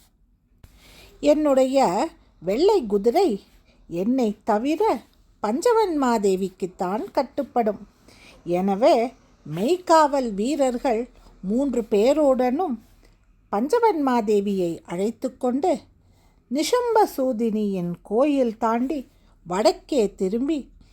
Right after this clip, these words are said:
இளவரசரை வழியிலேயே மடக்கி மனம் திறந்து பேசிவிட்டு வாருங்கள். உத்தரவு. பிரம்மராயர் கை கட்டினார். பிரம்மராயரே, மிகப்பெரிய காரியத்தை இறைவன் அருளால்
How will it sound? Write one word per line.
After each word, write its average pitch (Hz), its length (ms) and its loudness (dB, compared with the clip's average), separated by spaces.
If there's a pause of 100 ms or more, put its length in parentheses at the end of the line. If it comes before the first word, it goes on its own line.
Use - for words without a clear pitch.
(220)
இளவரசரை 277 760 0 (520)
வழியிலேயே 269 880 0 (140)
மடக்கி 285 560 -2 (380)
மனம் 233 460 -2
திறந்து 214 500 0 (120)
பேசிவிட்டு 233 760 -2
வாருங்கள். 285 580 2 (1000)
உத்தரவு. 220 540 0 (380)
பிரம்மராயர் 196 880 -2
கை 233 200 -2
கட்டினார். 175 640 -8 (920)
பிரம்மராயரே, 262 800 2 (600)
மிகப்பெரிய 208 680 -4 (120)
காரியத்தை 240 720 2 (540)
இறைவன் 320 540 2
அருளால் 233 580 0